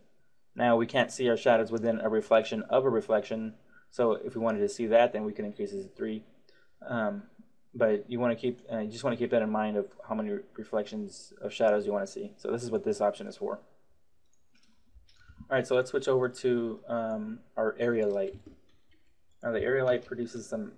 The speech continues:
um, pretty nice results when using ray tracing. It does do depth map shadows, um, pretty decent, but,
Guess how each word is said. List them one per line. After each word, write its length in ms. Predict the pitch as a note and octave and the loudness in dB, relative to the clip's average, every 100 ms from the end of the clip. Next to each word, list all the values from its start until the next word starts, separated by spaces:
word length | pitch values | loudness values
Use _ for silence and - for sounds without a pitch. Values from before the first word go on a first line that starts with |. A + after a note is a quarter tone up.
| - _ | -20 _
um, 320 | - A2+ G#2 G#2 - | -6 -4 -4 -8 -8
pretty 180 | B2 A2+ | -6 -4
nice 320 | G#2+ G#2 - | -4 -4 -8
results 420 | G#2 A2 G#2+ - | -4 -4 -4 -6
when 140 | A2 | -8
using 260 | G#2+ G2+ G2+ | -6 -8 -6
ray 140 | G2+ | -6
tracing. 380 | G2+ - - - - - | -6 -10 -12 -14 -20 -14
It 80 | A#2+ | 0
does 220 | C3 B2+ | 4 4
do 280 | A2+ A#2+ G#2+ | 4 0 0
depth 320 | G2+ A2 - | 0 0 0
map 260 | B2 A#2 - - - - - | -6 -6 -8 -18 -20 -20 -20
shadows, 680 | - - G2+ A#2+ A#2+ - - - | -2 2 4 2 -2 -10 -20 -14
um, 400 | A2+ G#2 G2 G2+ | -10 -8 -10 -12
pretty 180 | - G#2+ | -12 -6
decent, 360 | A2+ A2+ A2+ G#2 | -6 -6 -6 -2
but, 260 | G2+ - | -2 -2